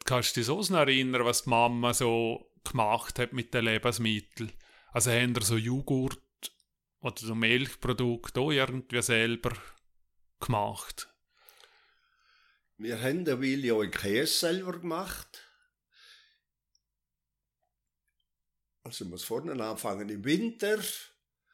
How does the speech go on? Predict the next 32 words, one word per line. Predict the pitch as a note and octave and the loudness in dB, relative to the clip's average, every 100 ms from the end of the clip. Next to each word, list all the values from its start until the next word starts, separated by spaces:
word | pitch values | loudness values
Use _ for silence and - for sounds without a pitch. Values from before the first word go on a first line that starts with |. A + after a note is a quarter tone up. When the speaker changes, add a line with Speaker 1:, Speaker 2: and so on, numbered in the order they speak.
| _ | _
Speaker 2:
haben | - B2+ | -8 -6
wir | A#2+ | -4
sowieso | - D3 D#3+ - D3+ | 0 2 2 -2 -2
nur | D3 C#3 C#3 | -2 0 0
die | C#3+ | 0
Milch | C3 C3 C#3+ D3 - | 2 2 0 -2 -4
gehabt, | B2+ B2+ C3+ | 0 0 0
was | B2+ - | -2 -2
wir | A#2 | -4
im | G#2 | -2
Haus | A#2+ C3 - - | -2 -2 -4 -4
gebraucht | A2 C3 - F2 | -4 -4 -8 -8
haben, | D#2+ D#2 | -10 -4
wirklich. | A2 D3 - D2+ - - - _ _ - - - | -2 -2 -6 -8 -10 -12 -16 _ _ -20 -20 -14
Das | - | -4
andere | A#2+ C3+ C3+ | -2 0 0
haben | G#2 | 0
wir | G#2 | 0
alles | C#3 - | 0 0
die | |
Kälbli | A#2 G#2+ C3 B2+ G2 | 0 -2 -2 -2 -2
übergegeben. | F2 F#2 - D#2 D2 - _ _ _ | -4 -8 -8 -8 -10 -18 _ _ _
Speaker 1:
Ja. | - A2+ G#2+ | -2 -2 -2
Speaker 2:
Weil | G2+ | -4
im | F#2 | -4
Winter | B2 F3+ | -2 -2
hat | C3+ C3 | -4 -4
man | A2+ | -2
ja | A2 | -2
zwölf | - A2 A2 - | -2 -2 -2 -2
Kälbli | A#2 B2 G#2+ | -2 -2 -4
geziegelt. | - F2+ E2+ D#2 E2+ - - | -2 -2 -6 -10 -14 -16 -20